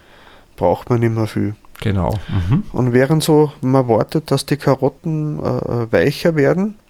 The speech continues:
Speaker 1: mache ich dann aus die Eier und der Sojasauce, äh, Rührei
Speaker 2: Mhm.
Speaker 1: und in der Pfanne das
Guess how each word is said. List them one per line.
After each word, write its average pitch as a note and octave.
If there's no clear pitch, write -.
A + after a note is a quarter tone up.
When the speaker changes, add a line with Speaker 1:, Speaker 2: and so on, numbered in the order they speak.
Speaker 1:
mache B2
ich C3
dann A#2+
aus -
die -
Eier C3+
und C3
der C3+
Sojasauce, C#3+
äh, G#2
Rührei D#3+
Speaker 2:
Mhm. A2
Speaker 1:
und B2+
in C3
der B2+
Pfanne C3+
das B2